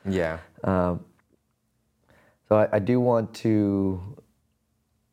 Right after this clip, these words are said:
Speaker 2: I'm curious, is what I say. So I'm curious about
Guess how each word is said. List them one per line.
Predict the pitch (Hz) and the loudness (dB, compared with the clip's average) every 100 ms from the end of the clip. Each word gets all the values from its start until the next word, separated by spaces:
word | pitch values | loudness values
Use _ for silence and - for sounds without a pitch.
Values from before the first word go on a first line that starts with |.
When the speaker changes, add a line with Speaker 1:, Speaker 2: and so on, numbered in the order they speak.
| _ _ _ _ _ _ _ _ _ _ _ _ _ _ _ _ _ _ _ _ _ | _ _ _ _ _ _ _ _ _ _ _ _ _ _ _ _ _ _ _ _ _
Speaker 2:
I'm | 101 | -4
curious, | - - 170 139 110 - | -4 2 4 4 2 -2
is | - - 101 - | -10 -6 -2 2
what | 101 | 2
I | |
say. | 92 95 95 - | 2 0 0 -2
So | - 104 - | 0 2 2
I'm | 107 | 0
curious | - 175 120 | 2 2 2
about | 101 104 92 | 2 0 -2